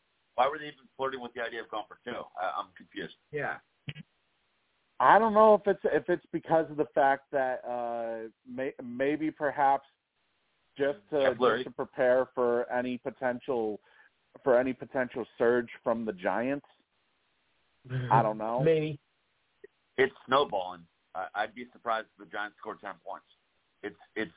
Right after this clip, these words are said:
Speaker 1: melting down right now for the Giants.
Speaker 3: Right.
Speaker 1: This is
Speaker 3: And I, I, I, I, you know,
Speaker 1: Not gonna
Speaker 3: I
Speaker 1: get
Speaker 3: agree. I would be, I would be very surprised right now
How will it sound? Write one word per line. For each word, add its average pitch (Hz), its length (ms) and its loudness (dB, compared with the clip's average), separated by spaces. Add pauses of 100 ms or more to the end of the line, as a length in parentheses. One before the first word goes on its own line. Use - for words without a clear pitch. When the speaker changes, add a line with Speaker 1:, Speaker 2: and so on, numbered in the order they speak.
(120)
Speaker 1:
melting 110 420 0
down 98 200 -4
right 85 140 -12
now 80 340 -10
for 90 80 -18
the 82 140 -18
Giants. 82 260 -14 (1900)
Speaker 3:
Right. 107 320 -8 (400)
Speaker 1:
This 123 120 -14
is 95 140 -20 (180)
Speaker 3:
And 131 120 6
I, 123 380 4 (560)
I, - 60 2
I, 143 420 4
I, 151 80 6
you 139 60 2
know, 139 80 2
Speaker 1:
Not 139 40 4
gonna 135 120 4
Speaker 3:
I 135 60 4
Speaker 1:
get 135 40 4
Speaker 3:
agree. 131 300 0
I 120 120 4
would 120 220 -4
be, 120 380 -6 (260)
I 123 100 6
would 127 140 2
be 123 120 0
very 120 400 4
surprised 107 560 2
right 98 200 0
now 92 340 -4